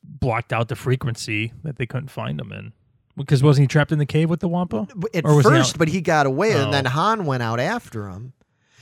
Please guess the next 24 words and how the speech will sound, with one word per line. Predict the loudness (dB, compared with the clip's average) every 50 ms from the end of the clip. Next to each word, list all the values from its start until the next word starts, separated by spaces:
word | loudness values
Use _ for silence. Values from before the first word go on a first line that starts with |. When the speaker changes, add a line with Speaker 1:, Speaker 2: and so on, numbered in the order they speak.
| -18 _
Speaker 2:
And | -4 -2 0
I | 0 0
understand | 0 0 0 -2 -2 0 -2 -2 0 0
the | 0 0
whole | 0 -2 -4
point | -4 -4 -4 -2 -2 -2
was | -4 -6 -6
they | -4 -4
were | -4
saying | -4 -6 -6 -8 -8 -8 -8
that | -8 -8 -6 -6
they | -6 -4
couldn't | -2 -2 -2 -2 -2
go | -2 0 0
out | 0 -2 -2
at | -4 -4
night | -6 -6 -6 -6
because | -6 -6 -6 -6 -6 -6
the | -8
speeders | -8 -8 -8 -6 -6 -4 -4 -4 -6 -8 -8
wouldn't | -10 -10 -10 -10 -10
withstand | -12 -12 -12 -14 -12 -12 -12 -12 -12 -12
the | -16
cold. | -12 -8 -4 -2 0 0 0 0 -2 -4 -8